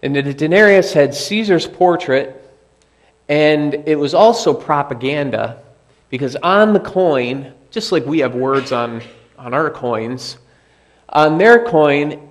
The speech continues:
it praised him as a god. Kind of like, "This money that you possess here is because Caesar is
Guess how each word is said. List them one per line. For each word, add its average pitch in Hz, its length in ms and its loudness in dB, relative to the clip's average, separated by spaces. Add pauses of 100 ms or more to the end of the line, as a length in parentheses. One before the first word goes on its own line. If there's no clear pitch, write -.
it - 540 2
praised 175 560 2
him 127 340 -4
as 127 460 -2
a 123 80 -8
god. 113 540 -4 (1700)
Kind 180 220 2
of 160 120 -2
like, 156 460 2 (220)
"This 196 240 0
money 165 360 0
that 135 220 0
you 151 320 2
possess 151 580 0
here 120 640 -2 (280)
is 127 140 -8
because 135 420 -4
Caesar 139 920 -4 (280)
is 127 540 0